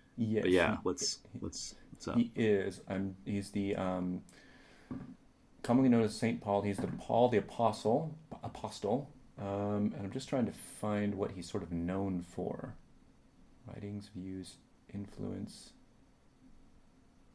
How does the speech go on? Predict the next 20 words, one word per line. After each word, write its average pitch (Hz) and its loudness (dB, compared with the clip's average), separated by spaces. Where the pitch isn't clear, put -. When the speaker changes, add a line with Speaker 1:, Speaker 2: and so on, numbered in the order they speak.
Speaker 1:
Looks 135 4
like 160 4
he 147 2
just 117 0
wrote 104 6
a - 6
lot. 110 6
I 113 4
mean, 104 8
obviously 98 2
he - 0
wrote 98 2
part 101 0
of 90 -2
the 87 -4
Bible. 90 2
Um, 90 -2
it 95 -6
said, 107 6
okay, 101 0